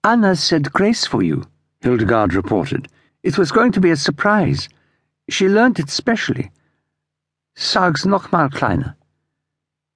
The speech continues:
A reluctant Anna, disappointed by the earlier absence of her father,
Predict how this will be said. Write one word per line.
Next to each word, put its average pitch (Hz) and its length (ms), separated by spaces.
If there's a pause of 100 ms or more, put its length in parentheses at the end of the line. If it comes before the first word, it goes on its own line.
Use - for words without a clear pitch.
(320)
A 131 100
reluctant 180 500
Anna, 95 400 (400)
disappointed 202 680
by 156 140
the 147 180
earlier 151 260
absence 175 500
of 139 100
her 139 100
father, 123 460